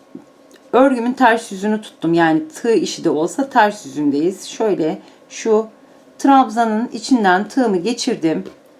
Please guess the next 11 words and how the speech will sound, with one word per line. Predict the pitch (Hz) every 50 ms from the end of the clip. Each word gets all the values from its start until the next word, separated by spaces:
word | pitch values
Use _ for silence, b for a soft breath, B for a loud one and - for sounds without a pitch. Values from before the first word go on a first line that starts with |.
| b b b b b _ _ _
Bu | 262 277
ipi | 269 254 262 - 226 196 190 202 214 - _ _ _ _ _ _
tığımla | - - 294 269 226 202 185 180 190
çektim. | 190 - 190 170 165 - - 120 - - - - - - _ _ _ _ _ _ - _ - _ _ _ _ _ _ _ _ _ B B B B B B B B B _
Şöyle | - 285 269 262 262
sayalım | 262 - 302 285 254 226 214 214 214
kutucukları. | - - - 165 175 180 - 202 202 202
Bir, | 202 220 214 208 190 190 -
iki, | 214 208 - - 214 175 -
üç, | - 208 202 - - - - _
dört, | 208 214 214 214 214 -